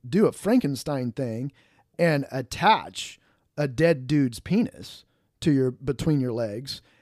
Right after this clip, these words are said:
and put the nerve endings together and, and make it so that it may actually partially work, okay? You're just a freak at that point. You're not a different gender. You haven't switched genders.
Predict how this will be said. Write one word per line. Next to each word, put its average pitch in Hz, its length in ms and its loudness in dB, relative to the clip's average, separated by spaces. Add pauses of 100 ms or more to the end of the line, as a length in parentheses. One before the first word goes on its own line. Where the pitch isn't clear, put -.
(180)
and 151 260 0
put 208 160 4
the 151 80 -2
nerve 165 300 4
endings 131 360 0
together 131 460 -2
and, 139 120 -2
and 131 300 0
make 170 220 2
it 135 140 -4
so - 180 -2
that 135 220 0
it 131 100 -8
may 139 380 0
actually 131 760 -4
partially 127 460 -4
work, 101 540 -4 (400)
okay? 123 280 -6 (1000)
You're 170 160 6
just 208 240 4
a - 40 -8
freak - 460 -4
at 98 140 -10
that 117 180 -10
point. - 440 -14 (460)
You're 139 120 2
not 151 160 2
a 139 40 -2
different 131 300 -4
gender. 113 380 0 (880)
You 127 80 -2
haven't 165 180 -2
switched - 500 -8
genders. 131 600 -4